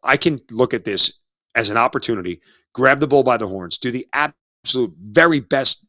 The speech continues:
bleeping job that I can do, uh, and give it my all for the next twelve plus months and do everything possible to do the best job. Or I can bitch and whine and moan the whole time, skate by, and, and, you know, we'll see what happens when I come back."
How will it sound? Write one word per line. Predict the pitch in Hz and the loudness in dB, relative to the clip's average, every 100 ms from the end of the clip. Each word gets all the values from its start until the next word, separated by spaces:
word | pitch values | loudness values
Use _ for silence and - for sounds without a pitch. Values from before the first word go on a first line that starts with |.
| - | -8
bleeping | 131 147 139 | -4 -4 -2
job | 123 131 127 | 2 2 0
that | 113 | -2
I | 110 | -4
can | 117 104 | -4 -8
do, | 90 98 80 - _ _ _ _ _ - | -8 -8 -8 -10 _ _ _ _ _ -6
uh, | 113 | -4
and | 120 95 | -4 -2
give | - 170 | 4 4
it | 170 | 4
my | 143 | 0
all | 127 120 | 2 0
for | - 107 | 0 -4
the | |
next | 101 123 - - | -4 -6 -6 -8
twelve | - 131 131 131 131 127 | -4 -2 -2 -4 -6 -6
plus | - 131 117 113 | -4 -2 0 0
months | 101 87 87 - - _ _ _ | -4 -2 2 0 -2 _ _ _
and | 113 104 | -12 -8
do | 123 110 | -8 -4
everything | 131 143 127 | -4 -4 -4
possible | 123 120 110 | -2 -2 -2
to | 107 | -8
do | |
the | 92 | -8
best | 107 - | -4 -2
job. | - 92 85 - _ _ | -4 -6 -10 -18 _ _
Or | 147 156 151 127 | 0 2 2 -2
I | |
can | 123 113 | -6 -4
bitch | 143 - | -2 0
and | 123 | 0
whine | 127 120 | -4 -4
and | 110 | -2
moan | 123 117 | -2 -2
the | |
whole | 98 98 | -2 -2
time, | 104 98 90 - - _ | -2 -2 -4 -10 -20 _
skate | - - - 147 151 | 2 4 4 2 0
by, | - 120 98 90 92 _ _ - | 2 2 0 -4 -12 _ _ -4
and, | 113 104 110 - | -2 -2 -6 -6
and, | 110 101 98 _ _ _ | -6 -6 -10 _ _ _
you | 120 | -10
know, | 98 85 - - - _ _ 117 | -10 -12 -16 -20 -20 _ _ 0
we'll | 127 | 4
see | - | 6
what | 135 | 6
happens | 113 110 101 | 2 0 -4
when | 98 | -8
I | |
come | 90 90 | -10 -10
back." | 82 65 - | -10 -12 -16